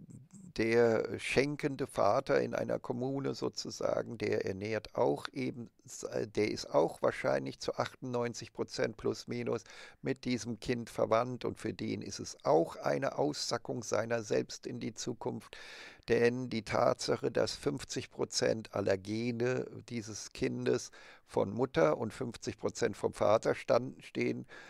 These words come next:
relativiert sich, wenn man sich klar macht, dass schon die Gene zwischen, die Gene von Vater und Mutter, äh, wahrscheinlich mindestens so etwa fünfundneunzig Prozent identisch sind, so dass also das,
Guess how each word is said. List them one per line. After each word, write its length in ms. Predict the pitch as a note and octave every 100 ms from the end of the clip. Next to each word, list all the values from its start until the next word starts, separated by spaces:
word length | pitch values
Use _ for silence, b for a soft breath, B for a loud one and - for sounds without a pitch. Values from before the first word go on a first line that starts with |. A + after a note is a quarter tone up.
| B -
relativiert 800 | G#2 A#2 D3 - C#3 B2+ C3 -
sich, 200 | D3 -
wenn 120 | A#2
man 100 | A2+
sich 220 | A2 -
klar 260 | - G#2 G#2
macht, 320 | B2+ - -
dass 220 | A2 -
schon 260 | - B2 A2
die 160 | G#2+
Gene 420 | G#2 A#2 A#2 B2 B2
zwischen, 520 | - G2+ - F#2+ -
die 300 | - G#2+ G2+
Gene 300 | - A2 A2+
von 200 | G#2+ A2
Vater 520 | - G2+ F#2+ G#2 A#2+ A#2
und 160 | -
Mutter, 420 | A2 A2+ C#3+ C3+ - B B B B B
äh, 220 | - A#2 -
wahrscheinlich 760 | - - - A#2 B2 A2+ - -
mindestens 580 | A#2 A#2+ A#2 - A2+
so 200 | - A2
etwa 300 | A2 A2+ A#2
fünfundneunzig 800 | A2 - A#2+ A#2+ A2 A2 A2 -
Prozent 420 | - A#2 - A#2 A2
identisch 680 | G#2 C#3 C#3+ A2 F2+ - -
sind, 400 | F2+ E2+ - -
so 240 | - -
dass 320 | - - -
also 280 | - G2 G#2 F#2+
das, 400 | F2+ F#2 - -